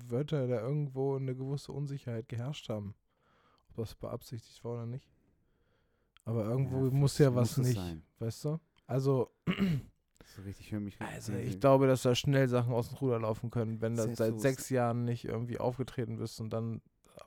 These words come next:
Speaker 1: fein, also überleg dir, du bist seit sechs Jahren nicht auf der Bühne und spielst dann Coachella Dings Headliner, wo Leute drauf gewartet haben.
Speaker 2: Bruder,
Speaker 1: Du
Speaker 2: du
Speaker 1: machst
Speaker 2: hast,
Speaker 1: schon,
Speaker 2: du hast seit
Speaker 1: du machst schon
Speaker 2: sechs,
Speaker 1: Livestream
Speaker 2: sieben Jahren
Speaker 1: aus.
Speaker 2: nix released, Bro.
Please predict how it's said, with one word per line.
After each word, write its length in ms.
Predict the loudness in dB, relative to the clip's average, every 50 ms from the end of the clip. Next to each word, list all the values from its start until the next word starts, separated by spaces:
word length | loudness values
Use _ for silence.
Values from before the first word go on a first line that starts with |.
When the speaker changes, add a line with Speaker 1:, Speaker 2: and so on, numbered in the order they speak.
| _ -18
Speaker 1:
fein, 400 | -8 -4 -2 -2 -2 -2 -4 -8 _ _ -14
also 280 | -10 -10 -6 -4 -6 -6 -6 -10 -20 -20 _ -10
überleg 280 | -4 0 2 2 0 0
dir, 100 | -4 -8
du 40 | -8
bist 120 | -6 -6 -6
seit 100 | -4 0
sechs 240 | 0 -2 0 0 -2
Jahren 160 | 0 0 2
nicht 120 | 2 2 0
auf 60 | 0
der 100 | 0 -2
Bühne 420 | 0 0 0 0 2 2 0 -2 -4 -8 _ -20 -20 -20 -20 _ _
und 200 | -6 -4 -4 -4
spielst 420 | -6 -8 -8 -8 -8 -10 -10 -8 -6
dann 400 | -4 -4 -4 -4 -4 -6 -6 -8 _ _ _ _ _ _ _ _ _
Coachella 840 | -8 -4 -4 -4 -2 -2 -4 -4 -4 -4 -4 -4 -6 -6 -8 -8 -10 _ _ _ _ _ _ _ _ _ _ _ _ _ _ -2
Dings 260 | 0 0 0 -2 -4 -4 -4
Headliner, 720 | -4 -4 -4 -4 -2 0 0 2 2 2 0 -2 -2 -4 -8 _ _
wo 220 | -16 -10 -6 -4 -2
Leute 560 | 0 2 2 2 2 0 -2 -6 -6 -8 -10 -14 -14
drauf 200 | -12 -12 -12 -12
gewartet 500 | -10 -8 -4 -2 -2 -2 -2 -4 -6 -6
haben. 100 | -4 0
Speaker 2:
Bruder, 140 | 2 4 4
Speaker 1:
Du 40 | 6
Speaker 2:
du 40 | 8
Speaker 1:
machst 200 | 8 8 8 6
Speaker 2:
hast, 60 | 4
Speaker 1:
schon, 160 | 4 4 4 6
Speaker 2:
du 80 | 6 4
hast 220 | 4 4 2 2
seit 280 | 2 2 2 2 2 2
Speaker 1:
du 60 | 2
machst 240 | 6 6 8 8 8 6
schon 100 | 6 8
Speaker 2:
sechs, 40 |
Speaker 1:
Livestream 440 | 10 10 10 8 6 4 4 6 6 6
Speaker 2:
sieben 140 | 8 8
Jahren 140 | 8 8 8
Speaker 1:
aus. 80 | 8 6
Speaker 2:
nix 260 | 6 4 2 0 2
released, 540 | 2 2 2 2 2 2 0 -2 -6 -10 _
Bro. 320 | 0 2 2 2 0 -2